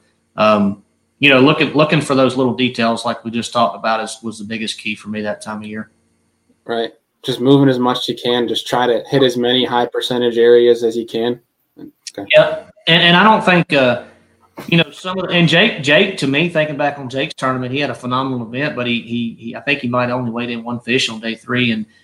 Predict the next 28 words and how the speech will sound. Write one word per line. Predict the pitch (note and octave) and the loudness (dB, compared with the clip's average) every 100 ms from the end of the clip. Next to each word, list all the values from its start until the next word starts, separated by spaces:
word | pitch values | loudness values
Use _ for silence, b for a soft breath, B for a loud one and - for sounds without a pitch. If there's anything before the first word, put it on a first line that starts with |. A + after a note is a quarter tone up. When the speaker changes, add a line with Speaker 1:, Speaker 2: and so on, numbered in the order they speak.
| b - | b 2
Speaker 1:
he | E3+ | 4
did | F3+ C#3 | 6 6
the | |
right | C3 B2+ - | 6 4 2
thing. | C3 B2+ | 0 2
He | C3 | 2
kept | C3+ B2 - | 2 0 2
covering | B2 B2 | 2 2
new | A#2+ A#2 | 0 -2
water, | A2+ B2 A#2+ | 0 2 2
and, | A#2 | -2
and | A#2+ A#2+ A#2+ | -4 -2 0
that | C3+ | 0
time | - C3 | 0 -2
of | B2 | -2
year, | B2 A#2+ | -6 -2
that's, | B2 - | -2 -2
that's | B2+ B2+ | -4 -4
a | - | -6
pretty | - B2+ A#2 | -4 -2 -2
key | - A#2+ | -4 -6
component. | A2+ G#2 B2 C3 A2 | -6 -4 -2 0 -2
You | A#2 | 0
gotta | A#2+ A#2+ | 0 0
keep | B2 A2+ | -4 -2
covering | B2 A#2 A2 | 0 -2 -4
water, | G#2+ A#2+ B2 A2 | -2 0 2 0
but, | A#2 | -6